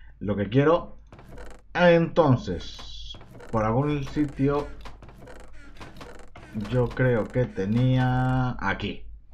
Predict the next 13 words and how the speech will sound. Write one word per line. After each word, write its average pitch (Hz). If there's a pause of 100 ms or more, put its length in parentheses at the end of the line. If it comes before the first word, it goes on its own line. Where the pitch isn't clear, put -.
(420)
que 98
me 101
había 104
dejado, 92
pues, -
el 85
slime, 131
el 95
bloque 104
de 92
slime, 147 (600)
por 80
aquí. 151